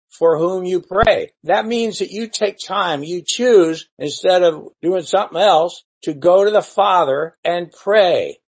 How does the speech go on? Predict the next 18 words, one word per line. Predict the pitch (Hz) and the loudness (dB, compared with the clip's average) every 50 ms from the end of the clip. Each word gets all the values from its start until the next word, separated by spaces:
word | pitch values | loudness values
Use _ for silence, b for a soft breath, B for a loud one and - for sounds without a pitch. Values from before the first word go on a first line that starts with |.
| _ _ | _ _
for | _ 147 151 123 | _ -6 -6 -6
someone. | - - 151 147 143 135 123 117 113 95 87 - - _ - | -2 -2 -2 -2 -2 -4 -6 -6 -6 -8 -10 -14 -16 _ -8
And | 147 156 156 151 151 143 127 - _ _ _ | -6 -6 -6 -6 -8 -10 -12 -14 _ _ _
your | _ 160 170 185 185 | _ -4 -2 -2 -2
prayers | 180 - 190 196 196 196 196 185 165 | -4 -2 0 4 4 4 4 4 2
have | 160 170 151 | 0 -2 0
helped | 156 175 180 175 175 - - | 2 2 2 2 0 -2 -8
keep | 180 180 175 | -10 -10 -8
me | 170 170 165 | -8 -6 -4
alive | 160 151 147 147 151 165 156 147 135 151 170 139 - | -4 -2 -2 -4 -2 -2 -2 0 0 -2 -4 -4 -8
for | 156 139 | -10 -10
seven | 123 - - 156 151 147 139 135 139 | -10 -6 -4 -2 -2 -2 -4 -6 -8
years, | 131 123 131 151 147 135 | -8 -6 -4 -4 -4 -4
and | 151 151 151 151 | -4 -4 -4 -6
they | 160 160 | -4 -2
are | 160 156 151 | -2 -2 -2
what | 147 160 165 175 185 | 0 0 0 0 0
is | 175 156 139 - | -2 -4 -6 -8